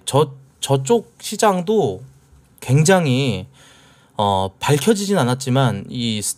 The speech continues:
스타들을 엄청 스트레스 받게 하고 힘들게 하는 그런 부류들이 또 있어요. 팬심이 너무 과해서 이게 약간 좀 집착을 넘어서서 이제 사생활 침해까지도 가게 되는, 어,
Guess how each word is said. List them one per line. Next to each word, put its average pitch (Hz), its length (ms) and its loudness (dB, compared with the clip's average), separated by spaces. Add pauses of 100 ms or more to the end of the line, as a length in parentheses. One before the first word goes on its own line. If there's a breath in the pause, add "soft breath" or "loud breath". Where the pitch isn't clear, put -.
스타들을 190 720 -2
엄청 180 460 0
스트레스 247 420 -2
받게 175 300 -2
하고 127 340 0
힘들게 240 480 -2
하는 139 240 2
그런 104 400 -2
부류들이 117 640 -2
또 110 140 -6
있어요. 101 560 0 (760 loud breath)
팬심이 233 380 4
너무 151 240 2
과해서 139 640 2
이게 113 200 0
약간 107 580 0
좀 107 200 -6
집착을 - 1400 -4
넘어서서 117 840 2
이제 127 100 -10
사생활 214 480 2
침해까지도 165 720 0
가게 120 240 -2
되는, 101 480 -2 (840 soft breath)
어, 98 520 -2